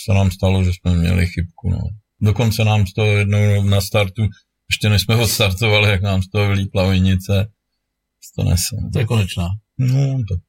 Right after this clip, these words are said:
Speaker 1: jsme museli koupit jiný motor, no.
Speaker 2: Ale nemáš to tak, jako to říkají některý v těch vrcholových sportech, že odjedeš, eh, závod a před druhým závodem nebo před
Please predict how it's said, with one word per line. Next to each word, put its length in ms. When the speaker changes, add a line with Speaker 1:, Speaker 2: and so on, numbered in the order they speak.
Speaker 1:
jsme 200
museli 380
koupit 300
jiný 180
motor, 340
no. 100
Speaker 2:
Ale 520
nemáš 400
to 100
tak, 240
jako 220
to 120
říkají 320
některý 640
v 80
těch 200
vrcholových 520
sportech, 480
že 180
odjedeš, 600
eh, 440
závod 640
a 440
před 300
druhým 680
závodem 640
nebo 240
před 200